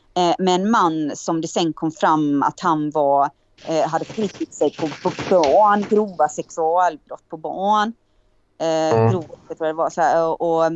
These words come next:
Speaker 1: eh, så att han då var per-, eh, liksom det vi kallar pedofil. Och,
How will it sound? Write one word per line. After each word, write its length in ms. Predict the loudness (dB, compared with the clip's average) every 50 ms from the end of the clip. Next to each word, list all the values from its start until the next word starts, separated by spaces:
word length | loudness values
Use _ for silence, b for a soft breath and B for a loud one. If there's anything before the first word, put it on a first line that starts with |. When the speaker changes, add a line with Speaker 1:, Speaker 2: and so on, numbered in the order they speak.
| -6 -12 _ _ _ _ _ _ -20 -20 _ _ _ _ _ _ -4 -2
Speaker 1:
eh, 280 | 0 0 0 0 0 -2
så 160 | -2 -2 -2 -2
att 100 | 0 0
han 220 | -2 -2 -2 -2
då 80 | -2 -2
var 120 | -2 -2
per-, 360 | -2 -2 -4 -2 -2 -2 -2
eh, 60 | -2 -4 -6 _ _ _ -8
liksom 580 | -4 -2 -2 -2 -2 0 2 2 4 4 4 4
det 100 | 2 2
vi 60 | 0
kallar 240 | 0 0 0 0 0
pedofil. 600 | 0 -2 -4 -2 -2 0 2 2 4 4 4 4
Och, 140 | 4 4